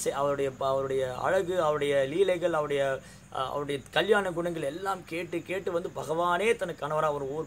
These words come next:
மானிடனை நான் கல்யாணம் செய்யவே மாட்டேன்னு முடிவு பண்ணிட்டேன். இப்ப பெரியாழ்வார் சொன்னார், "இது எப்படி சாத்தியமாகும்? பெருமாளை எப்படி நம்ம கல்யாணம் பண்ணிக்க முடியும்?" அதெல்லாம் தெரியாது, நான் பெருமாளைத்தான் திருமணம் செய்துக்குவேன்னு ஒரு ஒத்த காலில் நின்னு அவங்க வைராக்கியமா இருக்காங்க. யாரு? ஆண்டாள் நாச்சியார்.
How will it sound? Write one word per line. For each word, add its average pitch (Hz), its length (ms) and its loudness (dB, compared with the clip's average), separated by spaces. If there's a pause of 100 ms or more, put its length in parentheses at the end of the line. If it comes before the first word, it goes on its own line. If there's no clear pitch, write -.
மானிடனை 208 420 2
நான் 190 200 2
கல்யாணம் 180 360 0
செய்யவே 208 400 8
மாட்டேன்னு 185 320 4
முடிவு 156 320 -6
பண்ணிட்டேன். 131 220 -12 (380)
இப்ப - 160 -20
பெரியாழ்வார் 208 420 2
சொன்னார், 202 220 -4
"இது 180 140 0
எப்படி 262 240 -4
சாத்தியமாகும்? 185 680 2 (180)
பெருமாளை 220 360 4
எப்படி 226 220 2
நம்ம 208 160 -2
கல்யாணம் 190 320 2
பண்ணிக்க 175 240 -4
முடியும்?" 151 340 -2 (400)
அதெல்லாம் 147 460 -2
தெரியாது, 180 340 2
நான் 151 180 -2
பெருமாளைத்தான் 175 640 2
திருமணம் 175 360 -4
செய்துக்குவேன்னு 160 420 -4
ஒரு 156 280 -2
ஒத்த 139 260 -6
காலில் 175 280 -2
நின்னு 170 340 -6 (280)
அவங்க 131 320 -4
வைராக்கியமா 170 400 2
இருக்காங்க. 131 320 -4 (140)
யாரு? 165 340 -4 (140)
ஆண்டாள் 123 340 -8
நாச்சியார். 117 360 -14